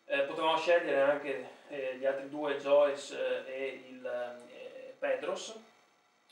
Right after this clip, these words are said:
uno, eh, per asciutto e l'altro per, per bagnato, con viscosità opposte. Noi andiamo a scegliere una situazione intermedia.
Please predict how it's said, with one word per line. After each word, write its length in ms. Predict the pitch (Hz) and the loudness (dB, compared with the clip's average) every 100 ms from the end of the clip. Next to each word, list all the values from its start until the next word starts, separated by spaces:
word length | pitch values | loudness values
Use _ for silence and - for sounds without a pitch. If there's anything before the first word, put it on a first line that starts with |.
| _ | _
uno, 540 | 156 156 160 147 - 135 | -4 0 4 4 2 -2
eh, 340 | 139 135 127 127 - | -4 -2 -4 -6 -10
per 120 | 147 | -6
asciutto 380 | 139 - 156 147 | -6 -4 -6 -2
e 40 | 131 | -2
l'altro 340 | 131 135 139 | 0 0 -2
per, 280 | 139 131 127 | -4 -4 -4
per 160 | - - | -6 0
bagnato, 540 | 196 156 - 123 156 | 0 0 -2 -4 -6
con 440 | - 139 139 135 123 - | -4 -4 -4 -6 -10 -16
viscosità 920 | 151 143 147 139 - - - - - - _ | -18 -10 -8 -4 2 4 4 0 -8 -20 _
opposte. 840 | - - - - - 170 185 180 - _ _ | -12 -2 2 2 2 -2 -2 -4 -14 _ _
Noi 120 | - 202 | -2 2
andiamo 200 | 208 220 | 2 0
a 40 | |
scegliere 320 | - 139 151 | 2 2 2
una 120 | 160 | -4
situazione 520 | 156 143 143 135 127 123 | -6 -8 -10 -8 -10 -12
intermedia. 520 | 123 - - - | -16 -18 -20 -20